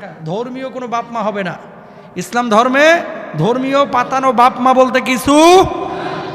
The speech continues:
কিছু খাটাস এক একটা।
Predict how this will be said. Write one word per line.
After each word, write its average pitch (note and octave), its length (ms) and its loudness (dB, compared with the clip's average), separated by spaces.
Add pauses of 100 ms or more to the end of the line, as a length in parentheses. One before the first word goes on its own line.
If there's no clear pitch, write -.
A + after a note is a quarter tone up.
(120)
কিছু D#4+ 500 -2 (1500)
খাটাস G#3 400 -8
এক F#3+ 120 -10
একটা। D3 360 -12